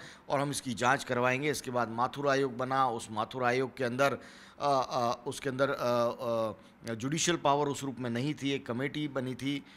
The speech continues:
उसका, उसका जो फॉर्मेशन है उसके, अ, उस, उसके फॉर्मेशन की प्रक्रिया पर हाई कोर्ट ने भी सवाल उठाया और माथुर आयोग एक तरह से निस्तेज हो गया, उसकी भूमिका कुछ नहीं रही। उस वक्त में ज़ोर-शोर से आरोप लगे, नाइन टी बी के, करप्शन के, तमाम चीज़ों के आरोप लगे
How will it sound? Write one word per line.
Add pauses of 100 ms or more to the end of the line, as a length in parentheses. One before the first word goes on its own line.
(180)
उसका,
उसका
जो
फॉर्मेशन
है (320)
उसके,
अ,
उस,
उसके
फॉर्मेशन
की
प्रक्रिया
पर (440)
हाई
कोर्ट
ने
भी
सवाल
उठाया
और
माथुर
आयोग
एक
तरह
से
निस्तेज
हो
गया, (320)
उसकी
भूमिका
कुछ
नहीं
रही। (220)
उस
वक्त
में
ज़ोर-शोर
से
आरोप
लगे,
नाइन
टी
बी
के,
करप्शन
के,
तमाम
चीज़ों
के
आरोप
लगे